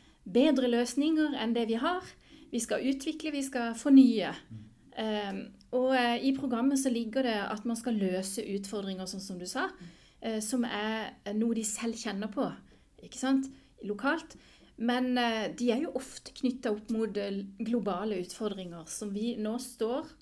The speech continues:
Speaker 1: overfor og må løse.
Speaker 2: Mhm.
Speaker 1: Så det er jo noe som er viktig å få eleven til, til å se i sin egen fremtid.
Speaker 2: Mhm.
Speaker 1: Den holdningen da.
Speaker 2: Mhm.
Speaker 1: Så det er veldig mye holdningsarbeid. Eh,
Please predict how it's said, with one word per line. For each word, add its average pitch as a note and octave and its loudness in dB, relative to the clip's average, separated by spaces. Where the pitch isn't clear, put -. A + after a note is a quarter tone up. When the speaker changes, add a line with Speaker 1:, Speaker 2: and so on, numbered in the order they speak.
Speaker 1:
overfor A3 -2
og G#3+ -2
må G3+ -2
løse. - 0
Speaker 2:
Mhm. B2 -10
Speaker 1:
Så - -10
det A3+ -2
er C4 6
jo C4 6
noe A#3 6
som A#3+ 0
er A3+ 2
viktig A#3 -2
å G3 -4
få G#3 -6
eleven G3+ -2
til, G3+ -6
til F#3+ -12
å G3 -12
se A#3 -6
i F#3+ -6
sin G#3+ -4
egen B3+ -2
fremtid. - -10
Speaker 2:
Mhm. F#3+ -14
Speaker 1:
Den G3 -8
holdningen G3 -6
da. - -10
Speaker 2:
Mhm. C#3 -14
Speaker 1:
Så - -6
det A3+ -2
er A3+ -2
veldig A#3+ 0
mye A#3+ 2
holdningsarbeid. G#3 -4
Eh, D4+ 2